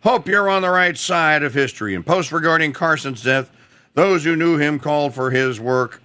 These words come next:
uh, in social justice to be continued. "Let us dedicate ourselves to continuing his life's work."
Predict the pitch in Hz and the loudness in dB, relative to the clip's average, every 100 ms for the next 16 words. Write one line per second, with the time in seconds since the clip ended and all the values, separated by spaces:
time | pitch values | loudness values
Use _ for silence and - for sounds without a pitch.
0 | - 110 110 107 107 107 107 101 - - | -4 0 2 0 0 0 -2 -4 -8 -20
1 | _ - 120 165 156 143 135 156 151 - | _ -6 -2 0 0 -4 -4 -2 -2 -4
2 | 143 135 147 135 139 135 147 131 110 165 | -6 -4 -4 -2 -4 -2 -2 -2 -4 -2
3 | 330 311 233 - 285 269 208 240 233 208 | 0 0 -2 -2 0 0 0 0 0 0
4 | 202 175 196 196 180 165 139 156 156 165 | -2 -4 -2 0 0 -4 -4 -4 -2 -4
5 | - 233 214 196 190 180 151 160 165 131 | -2 -2 0 -2 -2 -2 -2 -2 -2 -2
6 | 147 165 117 - | -6 -6 -6 -16